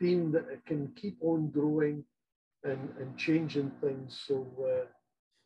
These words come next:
it's always new. I think the top brands, Scott and Cameron, that they've been doing it for years and they do a great product. So it's just to throw something in there that is, uh, back to being British as well and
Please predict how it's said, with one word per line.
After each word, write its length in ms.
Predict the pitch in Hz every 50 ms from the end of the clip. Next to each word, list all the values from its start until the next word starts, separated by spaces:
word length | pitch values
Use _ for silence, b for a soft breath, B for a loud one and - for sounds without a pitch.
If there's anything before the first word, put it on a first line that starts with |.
| _ _
it's 200 | - 135 123 -
always 480 | 165 165 170 180 175 170 165 151 120 131
new. 400 | 143 147 151 151 156 151 151 - - - - _ _ _ - -
I 180 | - - 214
think 100 | 196 - - _ _ _ _ _ _ _ _ _ _ _ _ _ _
the 340 | - - _ _ _ _ _ _ -
top 200 | 147 127 - -
brands, 480 | - 135 135 135 135 135 135 131 - - _
Scott 360 | - - - - 151 139 123
and 160 | - - _
Cameron, 420 | - 135 139 139 139 131 135 127 -
that 200 | 131 131 139 135 -
they've 200 | 139 139 131 -
been 200 | - 135 135 131 127 - _
doing 180 | 139 139 139
it 100 | 151 - -
for 100 | - 120 - _ 139
years 380 | 147 147 147 143 135 - - _ _
and 100 | 131 131 -
they 60 | 139 131
do 60 | 123
a 120 | 123 - 131
great 180 | 131 131 113 _ _ 120
product. 380 | 123 143 147 143 135 127 - _
So 300 | - - 131 123 123 - _ _ _ _ _ _ _ _ _
it's 180 | - - 120 -
just 320 | - - 156 143 - -
to 80 | - 139
throw 300 | - - 180 190 185 170
something 460 | - - 165 151 147 147 - 147 143
in 200 | 147 147 147 143 143
there 200 | 143 147 139 135 - -
that 140 | 135 - - _
is, 420 | 139 131 131 - - - - - - - 147
uh, 240 | 131 131 131 131 131 - _ _ _ _ _ _ _ _ _ _ _ _ _ _ _ _ -
back 260 | 156 175 - - -
to 80 | - 147
being 340 | 120 147 147 139 131 127 120
British 380 | 123 123 - - - - - -
as 160 | 143 120 113 -
well 460 | 139 143 156 165 170 170 170 170 156
and 80 | 135 123